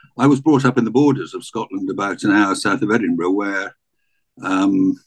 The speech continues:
you know, th-, it's not the greatest of golf courses, but I was only an hour from East Lothian,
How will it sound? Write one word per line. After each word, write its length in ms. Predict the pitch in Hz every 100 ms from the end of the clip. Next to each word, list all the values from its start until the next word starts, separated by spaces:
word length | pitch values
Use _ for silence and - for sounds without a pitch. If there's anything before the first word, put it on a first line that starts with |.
| _
you 720 | - - - - 107 101 95
know, 140 | 95
th-, 280 | 107 117 139
it's 220 | 139 - 139
not 160 | 135
the 100 | -
greatest 480 | 92 120 113 95 -
of 60 | 90
golf 220 | 92 82
courses, 360 | 98 87 107 -
but 140 | 104
I 100 | 107
was 120 | 123
only 140 | 127 113
an 80 | 107
hour 360 | 113 110 98
from 160 | - 107
East 220 | 107 -
Lothian, 340 | 110 98 85